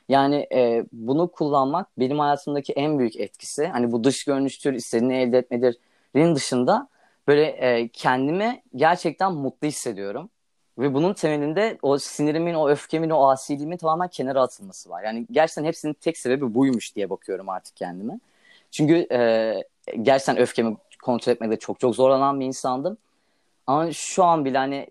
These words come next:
tabii ki illaki inişler çıkışlar yaşayabiliyorsun. Sonuçta dışarıdan bir hormon alıyorsun ve bu şey bir hormonu yani. Çok önemli aslında baktığın zaman.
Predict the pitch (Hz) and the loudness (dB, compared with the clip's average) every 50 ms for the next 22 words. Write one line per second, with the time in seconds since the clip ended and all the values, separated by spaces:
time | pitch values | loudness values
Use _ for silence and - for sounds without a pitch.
0 | - 120 120 - 214 190 185 - 170 160 160 156 147 131 120 - 123 120 123 113 | -12 -10 -4 -2 0 0 0 0 0 0 2 4 4 4 4 0 -4 -8 -8 -6
1 | - - 120 113 - - - - 127 113 107 107 - - 110 110 113 110 95 - | -2 -2 -2 -2 -4 -8 -8 -4 -2 -2 -2 -4 -6 -6 -6 -6 -6 -6 -8 -10
2 | - - - 101 - - 113 95 - - 110 107 120 120 120 120 117 123 120 113 | -14 -12 -12 -10 -8 -8 -8 -4 0 0 0 2 0 -2 -2 -2 -2 -2 0 0
3 | 117 107 104 110 120 131 120 95 87 85 87 - - 170 190 220 - 107 123 123 | 0 0 0 0 -2 -2 -2 -4 -6 -8 -12 -12 -10 -10 -10 -6 -2 0 2 2
4 | 143 123 110 - - 131 120 107 98 - 90 90 85 85 85 90 90 87 87 85 | 2 2 2 0 0 0 0 0 -4 -8 -10 -12 -14 -16 -18 -20 -20 -20 -20 -16
5 | 90 117 160 160 - 151 120 117 107 98 92 92 90 90 90 - - 98 90 90 | -16 -16 -8 -2 -2 0 0 0 -4 -4 -6 -8 -8 -8 -10 -10 -10 -8 -2 -2
6 | 92 87 _ _ - 90 87 90 107 135 180 226 | -2 -2 _ _ -18 -12 -8 -4 -2 -2 -2 -4